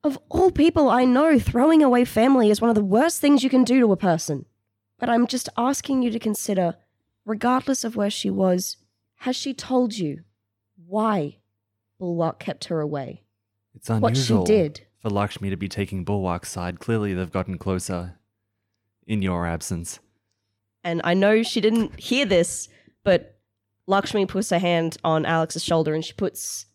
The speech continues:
Speaker 1: well, she hovers a hand over your shoulder. She's like, "We're a team."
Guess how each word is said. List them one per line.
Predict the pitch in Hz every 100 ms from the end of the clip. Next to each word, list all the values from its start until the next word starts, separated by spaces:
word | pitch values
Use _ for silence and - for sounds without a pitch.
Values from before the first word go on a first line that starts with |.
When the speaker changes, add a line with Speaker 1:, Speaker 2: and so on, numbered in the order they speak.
| _ _ _
Speaker 1:
well, | 190 190
she | 220
hovers | 202 - 240 196 175
a | 175
hand | 185 160 156
over | 151
your | 151 156 156
shoulder. | - 135 - - - _ _ _ _ _ _
She's | - 180 180
like, | 170 - - - - - _ _ _ _ _ _ _ _ _ _ -
"We're | 269
a | 285
team." | - - 247 196 143